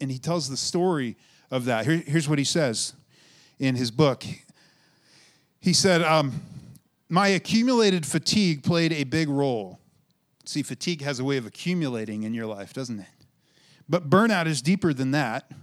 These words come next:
In addition to the physical component, there were spiritual, relational, and emotional components as well.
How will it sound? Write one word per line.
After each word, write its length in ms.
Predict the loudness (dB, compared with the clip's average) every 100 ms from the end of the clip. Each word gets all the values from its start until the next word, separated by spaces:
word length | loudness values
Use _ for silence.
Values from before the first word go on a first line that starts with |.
| -20 -20 -12 -2
In 120 | 0
addition 360 | 2 2 2
to 60 | 2
the 100 | 2
physical 480 | 2 4 4 2 2
component, 560 | 2 2 2 0 -2
there 140 | 0 0
were 100 | 0
spiritual, 600 | -2 0 2 2 0 0
relational, 720 | 2 2 0 0 0 0 0 -6 -12 -2
and 120 | 0
emotional 540 | 2 2 0 0 -2
components 600 | 0 0 0 2 -2 -4
as 120 | -6
well. 400 | -2 -2 -2 -6